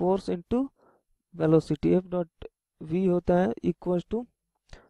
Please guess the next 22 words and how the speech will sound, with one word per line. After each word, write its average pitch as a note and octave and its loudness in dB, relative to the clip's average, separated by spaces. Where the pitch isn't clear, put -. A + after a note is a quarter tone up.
अच्छा, E3+ 4
force F#3+ -2
और F3+ -2
velocity F3 0
दोनों E3+ -4
जो F3 0
है G#3+ 2
एक F3 2
ही G3+ 0
direction F#3+ 4
में F#3 -2
है, A3 2
ठीक G3 -2
है, G3+ 4
बल्कि, E3 2
अ, F3+ 0
opposite F3 0
direction F#3 2
में F3+ -2
है, G#3 2
तो F3 -4
उससे F3 0